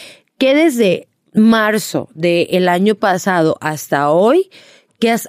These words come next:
aprendido, qué has trabajado? Porque es la culminación de ese proceso. Piscis está regido por Neptuno. Y Neptuno es este planeta de la imaginación y de los sueños y de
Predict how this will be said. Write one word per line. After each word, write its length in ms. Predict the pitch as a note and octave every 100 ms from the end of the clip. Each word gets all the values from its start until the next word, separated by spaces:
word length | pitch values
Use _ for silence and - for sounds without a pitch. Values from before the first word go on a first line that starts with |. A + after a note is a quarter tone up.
| -
aprendido, 920 | A3+ - F#3+ F#3 G3 A#3 B3+ F#3+ -
qué 140 | - G#3+
has 300 | G#3+ - -
trabajado? 760 | A3 G#3+ F3 - G#3 A3 G3+ D#3+
Porque 380 | F#3 - - F#3
es 120 | G3
la 120 | A3
culminación 840 | - G#3 F#3+ F3 D3 D#3 F3 F3 F#3+
de 140 | -
ese 360 | - F#3 E3+ F#3+
proceso. 720 | - - D#3 - E3+ D#3+ - - -
Piscis 360 | D4+ E4 E4+
está 200 | C4 A3
regido 460 | F#3+ A3+ A3 G#3 G#3
por 320 | - G#3+ -
Neptuno. 760 | F3+ G3 F#3 - - D#3 B2 - -
Y 100 | C4
Neptuno 800 | A#3+ F#3+ - F4+ D#4 G3+ G#3+ -
es 220 | G3 -
este 540 | G#3+ - - G#3+ G3+ F3
planeta 680 | E3+ F3+ G#3+ G3+ F3 F3 F3
de 120 | F3+
la 180 | F3+ F3
imaginación 1300 | F3 E3+ D#3 - D3+ C#3 - G#3 G3+ G#3+ G#3+ G#3 G3 G#3+ A3 _
y 140 | -
de 140 | F3 D#3+
los 200 | D3 D3
sueños 1200 | - G#3+ G#3+ A3 A3+ A3 G3+ F#3+ F3+ F3 F3 - G#3+ -
y 160 | A3 G3
de 580 | F3+ E3+ E3 E3 D#3+